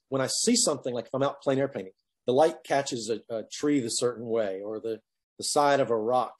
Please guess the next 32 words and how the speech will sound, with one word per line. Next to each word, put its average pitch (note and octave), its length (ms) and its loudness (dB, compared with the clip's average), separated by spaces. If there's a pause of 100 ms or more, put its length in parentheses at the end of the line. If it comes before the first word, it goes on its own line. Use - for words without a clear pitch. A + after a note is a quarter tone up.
and B2 240 -10 (100)
instantly D#3 580 2
it C#3 100 0
becomes C#3 640 0 (120)
something C#3+ 360 0
that A#2+ 120 -6
makes C3 240 -2
me B2+ 100 -4
want A2+ 260 -4
to C#3 100 -4
paint B2+ 140 -4
it. - 140 -18 (460)
So D3+ 340 8
it's D3 200 4
kind F#3+ 240 0
of A3 140 2
like D3 280 4 (560)
the C3 100 -2
visual D3 760 2 (100)
comes C3+ 240 -4
before C3 840 2 (420)
the A#2+ 80 -4
mental, A#2+ 440 -4 (440)
and C3+ 140 -2
the C#3 40 4
mental F3+ 380 6
just D3 280 0 (400)
helps E3 280 0
me D3 120 0
figure D#3 320 6
out C#3+ 180 4
how D3+ 460 2